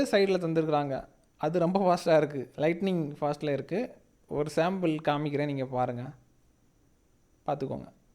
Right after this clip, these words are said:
தாராளம், ரொம்ப ஃபாஸ்ட்டாக இருக்கு. ப்ராசஸரை பொறுத்த மட்டும் Unisoc-ஓட டி சிக்ஸ் நாட் சிக்ஸ் எட்டு கோர் கொண்ட ப்ராசஸர் வந்து பயன்படுத்தியிருக்காங்க. இதுலேயும் உங்களுக்கு iBoost இருக்கு. கலரை பொறுத்த மட்டும் Astral Black,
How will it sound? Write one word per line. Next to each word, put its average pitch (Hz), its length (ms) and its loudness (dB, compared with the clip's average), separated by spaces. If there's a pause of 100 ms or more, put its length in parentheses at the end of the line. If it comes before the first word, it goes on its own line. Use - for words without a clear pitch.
(960)
தாராளம், 147 440 2 (480)
ரொம்ப 170 140 0 (100)
ஃபாஸ்ட்டாக 170 380 2
இருக்கு. 180 220 -2 (540)
ப்ராசஸரை 240 420 8
பொறுத்த 202 260 4
மட்டும் 196 360 2
Unisoc-ஓட 180 520 0 (220)
டி 226 80 0 (120)
சிக்ஸ் 196 220 -4
நாட் 175 220 0
சிக்ஸ் 160 260 -6 (160)
எட்டு 156 240 -2
கோர் 175 220 2
கொண்ட 160 240 0 (160)
ப்ராசஸர் 165 400 0
வந்து 151 180 -2
பயன்படுத்தியிருக்காங்க. 143 600 -4 (140)
இதுலேயும் 190 280 -2
உங்களுக்கு 160 240 0 (100)
iBoost 170 420 -2
இருக்கு. 135 220 -8 (1080)
கலரை 240 300 8
பொறுத்த 208 300 6
மட்டும் 185 340 0 (120)
Astral 180 340 2 (140)
Black, 160 340 0